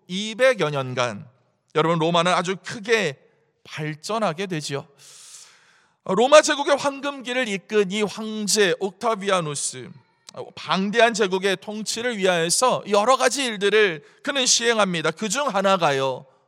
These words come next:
오늘 본문에 언급되어지고 있는 인구조사였습니다. 여러분, 방대한 제국을 효율적으로 다스리고 또 세금 징수에 대한 어떤 객관적인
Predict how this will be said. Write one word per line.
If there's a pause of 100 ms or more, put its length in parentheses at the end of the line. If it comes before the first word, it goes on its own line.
(160)
오늘
본문에
언급되어지고
있는 (260)
인구조사였습니다. (1120)
여러분,
방대한
제국을
효율적으로
다스리고 (520)
또
세금
징수에
대한 (540)
어떤
객관적인